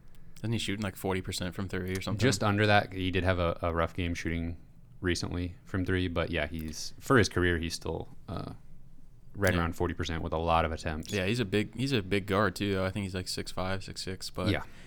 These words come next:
Speaker 1: he's basically exactly what Missouri could use right now, is a, a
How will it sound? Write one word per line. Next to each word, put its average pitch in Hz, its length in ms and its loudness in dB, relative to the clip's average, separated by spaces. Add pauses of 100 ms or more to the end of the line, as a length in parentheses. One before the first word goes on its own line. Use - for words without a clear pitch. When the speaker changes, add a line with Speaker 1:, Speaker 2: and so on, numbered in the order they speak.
(120)
Speaker 1:
he's 175 140 4
basically 160 480 6
exactly 104 580 4
what 92 120 0
Missouri 95 280 0
could 87 160 -6
use 95 240 0
right 95 140 0
now, 98 400 0
is 101 180 0
a, 92 280 2 (800)
a 87 360 -4